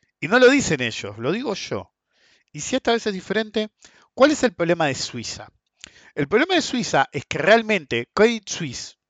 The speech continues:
no es un problema que quiebre o no, o que vaya a quebrar o no. ¿Sí? Es un tipo de institución financiera,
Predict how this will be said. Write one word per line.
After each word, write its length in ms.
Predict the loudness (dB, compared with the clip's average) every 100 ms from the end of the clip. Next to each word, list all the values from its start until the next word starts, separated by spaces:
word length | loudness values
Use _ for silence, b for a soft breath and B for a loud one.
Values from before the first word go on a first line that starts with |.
| _ _ _
no 100 | -2
es 100 | 0 0
un 80 | 0
problema 320 | 2 2 -2
que 160 | -4
quiebre 380 | -2 2 2 2
o 60 | 0
no, 280 | -4 -8 -12 _ _ _ _ _
o 100 | -4
que 120 | 2 6
vaya 280 | 6 4
a 40 | 0
quebrar 460 | -2 2 2 2 -2
o 140 | -8
no. 280 | -8 -14 -20 _ _ _ _ _ _ _ _ _
¿Sí? 280 | -18 -18 -20 _ _ _ _ _ _ _ _
Es 220 | -2 -2 -4
un 160 | -2
tipo 340 | -2 0 2 4
de 240 | 4 2
institución 680 | -4 -14 -14 -12 -6 -4 -4
financiera, 840 | -6 -6 -4 -6 -4 -4 -4 -10